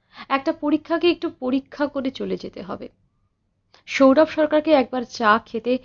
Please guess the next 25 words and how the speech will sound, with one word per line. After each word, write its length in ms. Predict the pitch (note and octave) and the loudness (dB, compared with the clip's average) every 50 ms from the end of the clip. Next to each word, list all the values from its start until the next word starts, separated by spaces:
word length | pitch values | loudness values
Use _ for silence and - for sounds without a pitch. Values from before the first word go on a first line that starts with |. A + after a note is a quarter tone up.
| _ _ _ _ _ | _ _ _ _ _
নেমন্তন্ন 500 | G3+ G3+ G3+ A3 B3 A#3 - A3 F#3+ - | -6 -4 -2 -2 -4 -4 -8 -14 -14 -14
করতে 300 | - _ - _ _ - | -16 _ -20 _ _ -16
হবে। 260 | F#3 F#3 - - - - _ _ _ _ _ _ _ _ _ | -12 -12 -10 -10 -12 -18 _ _ _ _ _ _ _ _ _
তারপর 300 | - A3 G#3+ A3 A3+ A3+ A#3 - - _ - _ _ - | -4 -4 -2 0 0 0 0 -2 -8 _ -20 _ _ -2
বাবা 340 | G#3 A3+ A3 G#3+ G#3+ A#3+ C4 | 4 6 8 8 8 8 6
আর 80 | C#4+ C#4 | 6 6
মা 160 | C4 B3 A#3+ B3+ C4 | 6 8 8 8 6
দেখতেই 480 | A3 A3 A3 G#3+ _ _ B3 B3+ C4+ | 4 0 -4 -4 _ _ -2 -2 -2
পাবেন, 360 | C4 - A#3 G#3+ A3 B3 A#3 A3+ A3+ - - - _ _ | 0 0 0 4 4 4 4 4 0 -4 -14 -20 _ _
আর 160 | G3+ G#3+ G#3 - _ _ | -2 -2 -2 -2 _ _
মীরা 320 | A3 A3+ B3 B3+ C4 C#4+ D4 | -4 0 2 4 6 4 4
পিসিও 380 | C#4+ D#4 D4 - - D#4+ D#4 | 4 -2 -6 -4 -2 -2 -2
চিঠি 320 | D4 - C4+ C4 - - C#4 | -2 -4 -8 -8 -6 -8 -10
পেয়ে 220 | C#4 - C#4 D4 | -8 -6 -6 -4
জানতে 340 | B3 B3 A3+ G#3 G#3 G#3 B3 | -2 0 0 0 0 -2 -6
পারবেন 360 | B3 - B3+ A#3+ A3+ C#4 C4+ B3+ - _ _ _ _ | -6 -4 -6 -2 0 0 0 0 -2 _ _ _ _
সৌরভ 460 | - - - B3+ B3+ C4 C4 D4+ D#4 D4+ | -14 -6 0 2 2 4 6 4 2 2
সরকার 400 | - - D4 C#4 C#4+ - D4 D4 C#4+ _ _ _ _ _ | 0 -2 -2 -2 0 0 -2 -2 -2 _ _ _ _ _
নিবারণবাবুর 720 | G#3+ G#3+ A3 G#3 A3 A3+ A3+ C4 C4+ C4 C#4+ C#4 C#4 D4 | -6 -4 -2 0 2 4 4 4 6 6 4 4 4 2
বাড়ির 300 | B3 G#3+ A3+ A3+ A#3 A#3 _ | 0 0 0 -2 -2 -2 _
চায়ের 320 | - - A3 G#3 A3 A3+ | -8 -4 -2 0 0 0
নেমন্তন্ন 580 | A3+ G#3+ G#3 G#3 A3 A#3 A#3 _ B3+ C4 B3 B3 C4 | 0 -2 -2 -2 -2 -2 -4 _ -6 -4 -2 -2 -2
শুনে 300 | B3+ - - A#3 A3+ A#3 | -2 -4 -8 -4 -4 -2
মনে 220 | A3+ G#3 G3+ G3 G3+ | -2 -2 -4 -6 -6
মনে 220 | G#3 G#3+ G#3+ A3 | -6 -6 -6 -8